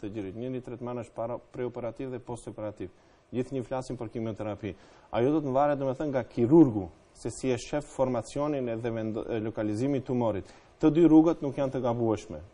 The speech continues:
Edhe tretmani preoperativ, qofse bëhet para kimioterapisë, edhe kimioterapinë qofse bëjnë, edhe kimioterapinë qofse bëjmë pas tretmanit,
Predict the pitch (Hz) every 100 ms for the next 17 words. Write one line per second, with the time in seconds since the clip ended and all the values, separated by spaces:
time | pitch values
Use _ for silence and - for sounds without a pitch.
0 | _ 120 131 147 - 139 143 139 139 127
1 | 143 135 135 127 - 127 - - - -
2 | - 120 127 131 127 - 135 139 147 143
3 | 131 139 135 139 135 131 - 127 113 127
4 | 120 135 123 127 - - 131 131 123 -
5 | - - 127 131 143 139 135 131 135 131
6 | 120 120 - 120 131 127 117 123 123 -
7 | 117 - 120 120 123 123 110